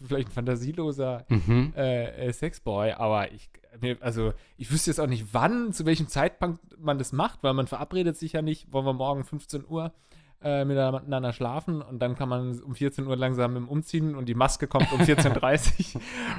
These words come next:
Speaker 1: und, äh, dann legt man los. Ähm, so ist es ja nicht, sondern es geschieht ja meist einfach <coughs> irgendwie, ohne dass man weiß, wie einem geschieht.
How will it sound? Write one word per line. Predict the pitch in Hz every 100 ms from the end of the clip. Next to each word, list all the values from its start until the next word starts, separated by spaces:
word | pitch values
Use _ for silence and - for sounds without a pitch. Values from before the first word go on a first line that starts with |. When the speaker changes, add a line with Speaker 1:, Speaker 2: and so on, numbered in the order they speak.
| - 80
Speaker 1:
und, | 147 135 131 131 127 -
äh, | 139 127 123 123 123 - - 135 - - 90 143
dann | 131 147
legt | 143 -
man | 139 123
los. | 139 220 - - _ _ _ - _ -
Ähm, | 151
so | 135 165
ist | 202
es | 175
ja | 151
nicht, | 139
sondern | 139 135 131 117
es | -
geschieht | 113 - 165
ja | 139
meist | 113 107 -
einfach | 127 113 113 - - 165
<coughs> | - 160
irgendwie, | 135 120 131
ohne | 147 135
dass | 123 -
man | 127 123
weiß, | 131 143 -
wie |
einem | 117 123
geschieht. | 123 - 165 185